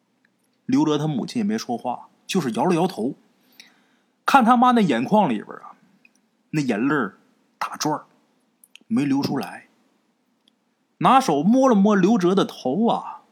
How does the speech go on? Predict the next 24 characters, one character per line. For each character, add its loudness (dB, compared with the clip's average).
然 -2
后 -2
呢， -8
就 -10
走 -10
出 -8
了 -4
刘 -4
哲 -6
的 -8
房 -8
间。 -10
刘 4
哲 4
追 4
出 4
去 0
了， -4
桌 6
子 2
上 2
的 0
这 -6
个 -8